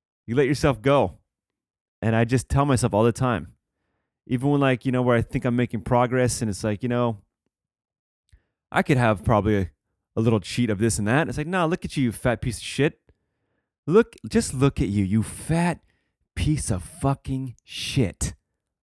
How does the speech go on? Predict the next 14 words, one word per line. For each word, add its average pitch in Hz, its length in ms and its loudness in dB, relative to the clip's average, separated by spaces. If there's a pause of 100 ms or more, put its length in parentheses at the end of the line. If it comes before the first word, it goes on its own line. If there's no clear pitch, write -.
(100)
Look 131 280 -4
at 117 80 -6
you. 80 320 -8 (1500)
Just 185 160 -4
look 220 160 0
at 165 80 -4
you. 104 220 -6 (920)
Look - 100 -4
at - 120 -6
that. 98 200 0 (1040)
How 180 80 -6
fucking 202 380 -6
gross." 156 480 -2 (240)
<laughs> - 60 -2